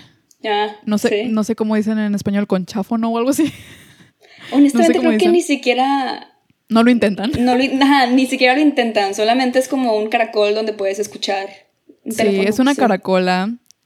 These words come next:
Speaker 2: Y tienen una caracola en el cuarto de Claire y empieza a sonar como un teléfono. Ellos se sacan de onda y Aqua dice, "¿Ven cómo pueden escuchar el océano si se ponen la caracola en el oído?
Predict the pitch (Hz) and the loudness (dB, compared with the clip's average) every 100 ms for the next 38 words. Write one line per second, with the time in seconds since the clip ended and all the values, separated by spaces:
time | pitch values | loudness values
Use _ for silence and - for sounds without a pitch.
0 | _ 220 208 202 196 190 185 185 202 - | _ -4 -2 -2 -2 -2 -4 -6 -6 -2
1 | 214 226 247 240 202 202 196 202 196 185 | 0 2 0 0 0 0 0 2 0 2
2 | 196 185 220 226 240 208 202 202 208 190 | 0 0 0 2 2 0 -2 -2 -2 -2
3 | 190 190 185 185 180 185 190 185 - 247 | -2 -4 -2 -4 -4 -6 -8 -8 -8 -8
4 | _ _ _ 202 202 214 202 208 202 185 | _ _ _ -4 -4 -2 -4 -4 -2 0
5 | 180 185 180 180 226 - - 208 190 - | -2 -4 -4 -6 -10 -14 -8 -4 -4 -2
6 | 202 196 - 185 214 _ _ _ _ 262 | -4 -4 -6 -8 -10 _ _ _ _ -4
7 | 285 392 392 320 330 - - 226 240 214 | -2 -2 0 0 0 -4 -2 0 0 0
8 | - 196 196 220 - 233 202 196 185 196 | 0 -2 0 -2 -2 -2 0 0 0 0
9 | 226 220 180 202 190 - 185 185 185 185 | 0 0 0 2 0 2 2 2 0 0
10 | 180 180 302 _ _ _ _ - 196 180 | -2 -4 -10 _ _ _ _ -2 0 2
11 | 175 185 262 311 | 0 -2 -4 -6